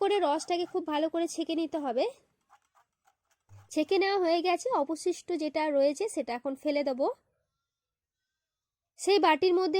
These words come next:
মা দিয়ে দিচ্ছে দু কাপ ময়দা। পরে যদি আরও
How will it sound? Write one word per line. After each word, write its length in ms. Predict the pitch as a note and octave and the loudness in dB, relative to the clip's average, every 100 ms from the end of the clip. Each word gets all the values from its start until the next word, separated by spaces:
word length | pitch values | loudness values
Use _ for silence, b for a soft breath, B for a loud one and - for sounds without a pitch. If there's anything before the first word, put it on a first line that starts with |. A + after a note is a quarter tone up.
| F4 | 2
মা 60 | F4 D#4 | 2 0
দিয়ে 140 | D#4 D4 | 0 0
দিচ্ছে 300 | D#4+ - E4+ C5+ _ _ _ _ _ _ _ - - - C4 | -4 -4 -6 -6 _ _ _ _ _ _ _ -20 -20 -4 2
দু 80 | F4 | 4
কাপ 140 | G4 G4 E4+ | 4 4 4
ময়দা। 320 | D#4 D4 F#4 E5 _ _ _ _ _ _ _ _ _ _ _ _ _ _ _ _ _ _ _ _ _ _ _ _ _ _ _ _ _ _ _ _ _ _ _ _ _ _ _ _ _ _ _ _ _ _ | 4 2 0 -2 _ _ _ _ _ _ _ _ _ _ _ _ _ _ _ _ _ _ _ _ _ _ _ _ _ _ _ _ _ _ _ _ _ _ _ _ _ _ _ _ _ _ _ _ _ _
পরে 180 | C#4+ E4 F4+ | 2 4 6
যদি 160 | G4 G4+ E4+ | 6 6 6
আরও 140 | F4+ | 4